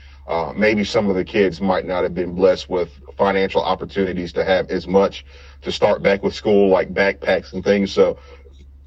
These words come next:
as an outreach director, we take that challenge for now providing back to school events, or maybe if some of the kids were experiencing issues with truancy, now,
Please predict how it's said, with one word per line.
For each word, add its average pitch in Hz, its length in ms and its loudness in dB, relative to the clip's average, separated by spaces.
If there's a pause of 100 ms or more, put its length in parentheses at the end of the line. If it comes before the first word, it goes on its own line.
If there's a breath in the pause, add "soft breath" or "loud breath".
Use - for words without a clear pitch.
(100)
as 107 160 0
an 104 100 -4
outreach 120 380 0
director, 95 680 2 (120)
we 95 200 -6
take 107 300 -2
that 92 180 2
challenge 101 460 0
for 90 240 -2
now 92 500 0
providing 90 540 0
back 87 280 0
to 82 60 -10
school 87 300 -4
events, 76 460 -6
or 82 300 -2 (280 loud breath)
maybe 101 340 2
if 98 100 0
some 104 200 0
of 95 80 2
the 90 80 -2
kids 98 320 0
were 90 120 -4
experiencing 95 720 -4
issues 98 380 -4
with 82 160 -12
truancy, 90 520 -2
now, 92 380 -2